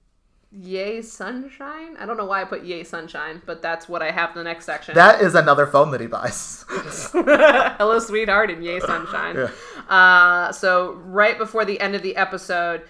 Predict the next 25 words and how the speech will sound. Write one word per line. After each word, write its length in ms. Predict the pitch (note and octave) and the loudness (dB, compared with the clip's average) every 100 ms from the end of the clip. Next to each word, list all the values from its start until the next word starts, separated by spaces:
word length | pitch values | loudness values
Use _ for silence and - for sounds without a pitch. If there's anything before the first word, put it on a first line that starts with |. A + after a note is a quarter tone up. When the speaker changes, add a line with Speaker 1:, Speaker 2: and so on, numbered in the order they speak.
| _ | _
Speaker 1:
he 340 | _ G3 F#3 E3+ | _ -12 -12 -12
goes 520 | E3 F#3 F#3 F#3 F#3 | -4 -2 0 -2 -8
to 100 | F#3+ | -16
peep 300 | - G3+ G3+ | -12 -12 -6
on 140 | F#3+ | -6
some 180 | F#3+ E3+ | -6 -14
kids 640 | E3+ G3 F3+ E3 E3+ - - | -12 -6 -6 -6 -12 -20 -18
to 200 | - F3+ | -12 -8
watch 300 | E3+ E3 - | -2 -4 0
Javier's 480 | F#3 F3+ F#3+ B3+ - | 0 2 0 -2 -6
son 500 | - G3 F3+ E3+ - - | -4 -2 -2 -4 -12 -10
kick 220 | G#3+ F3+ | -10 -6
their 140 | F3+ | -2
asses. 680 | F3+ F3 F#3 E3+ E3+ F#3 - _ - _ | 0 0 -2 -6 -8 -10 -14 _ -20 _
Speaker 2:
And 120 | F3+ F3+ | 2 4
Speaker 1:
Um, 440 | F#2+ - F3+ - _ _ _ | 2 -2 -6 -16 _ _ _
Speaker 2:
yeah, 300 | E3 D3+ B2 | 6 6 6
and 160 | D3+ E3 | 2 0
this 120 | F#3+ | 4
Speaker 1:
but 160 | A3+ G#3+ | 6 6
Speaker 2:
is 60 | G#3 | 4
the 40 | |
Speaker 1:
really 240 | C#4 D4 C#4 | 4 4 2
Speaker 2:
scene. 60 | |
Speaker 1:
conveniently 1000 | - A3+ A3+ A3+ G#3 F#3 F3+ F3+ F3 - | 0 -2 -2 -2 -2 -2 -4 -6 -10 -14